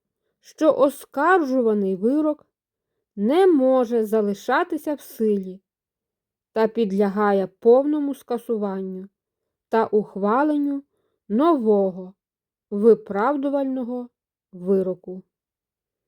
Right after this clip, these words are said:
На підставі викладеного, керуючись статтями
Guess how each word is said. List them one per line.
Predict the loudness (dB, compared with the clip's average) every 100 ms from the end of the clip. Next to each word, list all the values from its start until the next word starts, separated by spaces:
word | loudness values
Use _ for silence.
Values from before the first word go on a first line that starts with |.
| _ _ _ _
На | 0 0
підставі | 0 -8 -10 -4 0 2 2
викладеного, | 2 0 0 -2 -2 -2 -2 -4 -6 -10 _ _ _ _ _
керуючись | 2 4 6 6 6 0 -4 -6 -6 _
статтями | -20 -8 -8 -8 -6 -4 -2 -6 -8